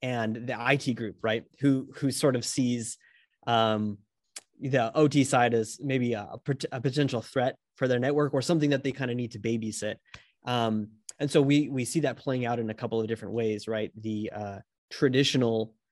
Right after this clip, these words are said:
network models, the reference architectures like the Purdue model, take into account the fact that, uh, not only are these devices, uh, critical for the process,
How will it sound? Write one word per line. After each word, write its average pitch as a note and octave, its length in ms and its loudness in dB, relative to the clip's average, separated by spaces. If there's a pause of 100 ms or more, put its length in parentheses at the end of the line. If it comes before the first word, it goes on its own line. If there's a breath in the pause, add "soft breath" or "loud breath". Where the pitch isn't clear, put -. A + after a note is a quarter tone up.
(300)
network B2 500 0
models, A2 360 0
the A2 100 -6
reference A2+ 400 -2
architectures G#2 560 -6
like G2+ 200 -8
the A2 80 -4
Purdue A#2 360 -4
model, G2+ 460 -4 (340)
take A3 220 4
into D#3 260 6
account D3 320 4
the B2+ 80 -2
fact A#2+ 360 -2
that, A2+ 300 2 (220)
uh, A2 280 -4 (140)
not G3+ 220 4
only G3+ 220 8
are D#3 40 8
these C#3 200 0
devices, A#2+ 560 -2 (420)
uh, A2 200 -2
critical C3 680 2 (140)
for C3 180 4
the G#2 100 -4
process, - 760 -4